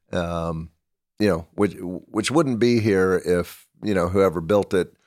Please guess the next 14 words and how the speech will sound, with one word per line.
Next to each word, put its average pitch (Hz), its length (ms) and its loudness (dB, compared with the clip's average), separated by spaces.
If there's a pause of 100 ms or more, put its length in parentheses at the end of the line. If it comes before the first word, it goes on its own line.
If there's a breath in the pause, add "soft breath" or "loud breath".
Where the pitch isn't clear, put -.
(420)
didn't 90 320 -2 (220)
think 101 160 -2
that 82 140 -4
there 90 100 2
was 82 120 -2
an 90 80 -4
opportunity, 82 840 -4 (200)
uh, 80 360 -2
sitting 82 340 -2
here 80 240 -8
in 85 220 -6
Athens 82 680 -8
to, 87 260 -6
uh, 85 220 -6